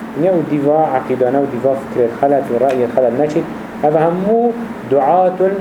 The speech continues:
على ابواب جهنمه. همو اوه مروف دا خواست کرن و داعینه بر مروف د-، د-، دنه کره.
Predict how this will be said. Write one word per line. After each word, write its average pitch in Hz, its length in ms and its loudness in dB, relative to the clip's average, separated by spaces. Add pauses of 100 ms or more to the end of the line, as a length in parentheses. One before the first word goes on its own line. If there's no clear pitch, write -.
(140)
على 143 140 2
ابواب 135 640 2
جهنمه. 110 540 -2 (440)
همو 180 180 2
اوه 190 480 4 (160)
مروف 160 320 2 (180)
دا 147 160 4
خواست 147 380 0
کرن 160 300 2
و 139 140 0
داعینه 160 580 2 (400)
بر 147 160 2
مروف 165 220 2
د-، 165 220 0
د-، 151 840 2
دنه 170 180 2
کره. 151 360 2